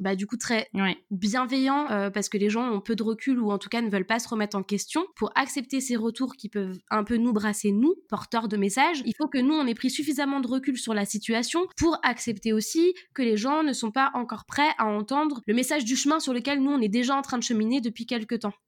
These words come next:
Speaker 1: Et par rapport aux violences conjugales, par exemple, c'est un secret pour personne, je l'ai déjà expliqué, c'est quelque chose que j'ai vécu. C'est pas un sujet que j'aurais pu aborder, euh, dans les premières années où je m'étais sortie de cette relation parce que je pense que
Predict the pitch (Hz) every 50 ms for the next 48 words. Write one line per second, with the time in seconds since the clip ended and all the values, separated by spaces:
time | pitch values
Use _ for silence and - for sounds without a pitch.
0 | - - 220 214 214 202 202 _ - 226 226 233 226 226 262 262 226 208 196 185
1 | 214 233 226 240 254 254 - - 226 226 185 196 190 233 247 254 254 - 202 196
2 | 196 190 208 208 285 311 320 311 - - - - 208 196 - - 196 - 196 185
3 | - 185 - - 185 175 - - 254 269 277 277 269 262 202 185 185 196 175 185
4 | 196 185 196 190 180 - - _ - 196 - - 302 311 - - 233 208 202 -
5 | 202 185 - 277 277 - - 233 208 220 208 185 196 190 - - 277 302 330 -
6 | - 226 - 311 330 330 320 294 - - 240 233 240 - 269 247 247 285 302 -
7 | 247 220 226 226 220 214 - 262 277 - - 254 247 220 226 220 226 214 254 262
8 | 285 294 294 - 214 208 196 196 196 190 214 220 202 190 202 - 262 254 262 269
9 | 262 226 240 226 240 247 254 262 240 214 208 208 185 196 196 190 - 202 196 -
10 | 226 226 - 277 - - 202 - - - 208 202 196 - - 294 311 - - 220
11 | 202 - - - 285 226 220 208 - 269 277 269 - - - 214 202 208